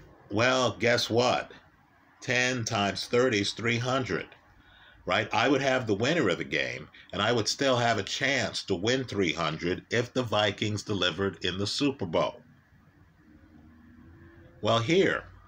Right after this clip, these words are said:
I don't have to view the Viking Giant game as even a game with a plausible Super Bowl winner.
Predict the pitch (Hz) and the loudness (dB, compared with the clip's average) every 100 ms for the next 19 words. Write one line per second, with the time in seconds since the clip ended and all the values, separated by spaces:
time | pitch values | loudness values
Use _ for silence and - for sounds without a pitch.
0 | - - - - - - _ _ _ _ | -20 -20 -20 -20 -20 -20 _ _ _ _
1 | _ - 165 180 127 117 113 107 87 107 | _ 0 2 2 2 0 0 -2 -2 0
2 | 139 127 113 110 - _ _ _ _ _ | 2 2 2 -2 -8 _ _ _ _ _
3 | _ - 98 85 120 131 135 127 95 87 | _ -4 -2 2 2 2 0 -2 -2 0
4 | 123 139 117 98 90 87 92 104 - 92 | 2 2 0 0 0 0 0 -2 -2 -2
5 | 82 - 127 143 135 135 127 - 110 107 | -2 -2 2 2 2 0 -2 -2 0 4
6 | 104 98 92 - - _ _ _ _ _ | 4 2 0 -14 -20 _ _ _ _ _
7 | _ _ _ _ _ _ _ _ _ _ | _ _ _ _ _ _ _ _ _ _
8 | 110 127 143 131 113 117 - - 123 139 | 0 4 4 2 0 -2 -4 -2 4 4
9 | 143 123 104 104 98 95 - 127 117 104 | 4 2 2 2 2 0 -2 0 0 2
10 | 117 101 107 190 165 | 2 2 2 2 0